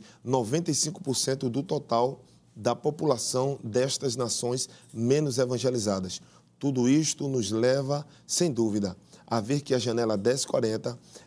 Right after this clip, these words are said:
é um lugar que centraliza os povos menos evangelizados do mundo. Então, pastor, aqui nós podemos perceber o motivo pelo qual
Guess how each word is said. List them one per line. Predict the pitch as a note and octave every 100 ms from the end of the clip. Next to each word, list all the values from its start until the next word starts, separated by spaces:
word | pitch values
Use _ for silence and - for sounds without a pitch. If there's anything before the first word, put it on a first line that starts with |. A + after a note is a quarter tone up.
| -
é | A#2
um | D3
lugar | E3+ A#2 A2+ A#2+ A#2+
que | - A#2+
centraliza | A2+ D#3 D3 B2+ G#2+ A#2 A#2+ C3+ - - - - -
os | B2+
povos | - - B2 A#2+ B2+ - - _
menos | A2 A2 C#3 E3 D#3 C3
evangelizados | B2+ A#2+ A#2+ A2 F#2+ G2+ G#2 G#2 -
do | - A2+
mundo. | A2 G2 F#2 - - - - -
Então, | A#2 B2 E3
pastor, | D#3 - A2+ -
aqui | - - D3+
nós | D3 C3 - - - -
podemos | - B2 C3 B2+
perceber | - C3 A#2+ G#2+ A#2 C3 -
o | C3+ C3+
motivo | B2 C3+ D#3 - C#3+ E3 E3+
pelo | E3+ D3+ C3
qual | - A2+ A#2+ D3